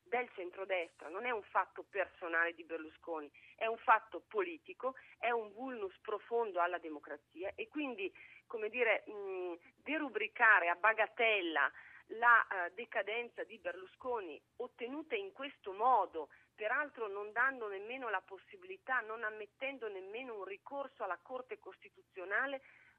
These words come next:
sulla legge Severino e nemmeno ammettendo ricorso alla Corte Europea.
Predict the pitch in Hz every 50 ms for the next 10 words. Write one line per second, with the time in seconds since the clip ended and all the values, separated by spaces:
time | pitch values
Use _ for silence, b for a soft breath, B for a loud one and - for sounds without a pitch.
0 | _ - - - 254 254 233 214 202 208 220 - - 214 202 - 214 185 180 190
1 | 196 254 302 302 277 240 220 202 196 208 226 254 285 302 302 294 262 B B B
2 | B - 202 214 220 208 196 - - 240 254 254 220 202 190 190 - - 247 262
3 | 240 - 226 190 165 165 - - 233 226 226 - 220 190 185 185 175 - - 180
4 | 165 156